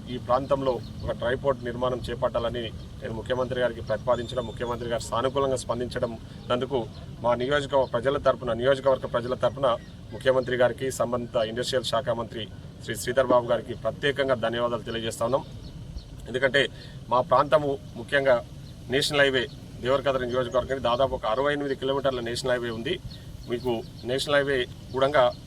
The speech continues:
అక్కడ కర్ణాటక కానివ్వండి, ఇక్కడ రాయచూర్కి, అంటే, ఇక్కడ మన ఆంధ్రప్రదేశ్కు,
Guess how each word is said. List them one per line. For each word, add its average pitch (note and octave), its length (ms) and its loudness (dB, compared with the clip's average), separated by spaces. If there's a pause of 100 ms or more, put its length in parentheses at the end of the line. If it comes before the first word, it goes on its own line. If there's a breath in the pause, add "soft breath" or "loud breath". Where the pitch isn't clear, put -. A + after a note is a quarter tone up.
అక్కడ A#2 180 -2
కర్ణాటక B2+ 520 0
కానివ్వండి, B2+ 420 0
ఇక్కడ A2+ 160 0
రాయచూర్కి, A#2 680 -2
అంటే, A2 340 0
ఇక్కడ A2 180 2
మన G#2+ 220 2
ఆంధ్రప్రదేశ్కు, A#2+ 760 0